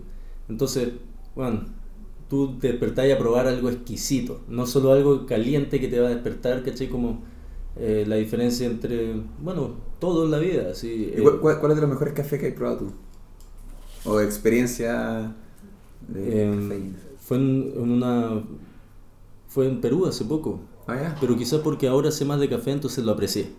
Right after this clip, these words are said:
Speaker 2: Ya, ¿cómo fue?
Speaker 1: Y la wea era una chocolatería. Y me dieron el café con chocolate para derretirle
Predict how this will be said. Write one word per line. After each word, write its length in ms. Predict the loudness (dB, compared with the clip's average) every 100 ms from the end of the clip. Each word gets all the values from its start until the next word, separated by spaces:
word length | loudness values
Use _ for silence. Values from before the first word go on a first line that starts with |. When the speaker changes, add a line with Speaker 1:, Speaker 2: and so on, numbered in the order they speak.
| -16 -12
Speaker 2:
Ya, 200 | -10 -10 -14 -16
¿cómo 180 | -12 -10
fue? 140 | -10 -10 -4
Speaker 1:
Y 380 | 0 4 4
la 120 | 4 4
wea 140 | 4
era 80 | 4
una 140 | 0
chocolatería. 600 | 0 0 0 0 -2 -4 -6 -14 -20 -20 -10
Y 40 | -2
me 120 | 2
dieron 280 | 4 4 2
el 140 | 2
café 440 | 0 -2 0 -2 -4 -10 -20 -20 -20 -20 -20 -14
con 360 | -4 -2 0 -2
chocolate 480 | 0 2 2 4 2
para 300 | 2 4 4
derretirle 640 | 4 2 2 0 -2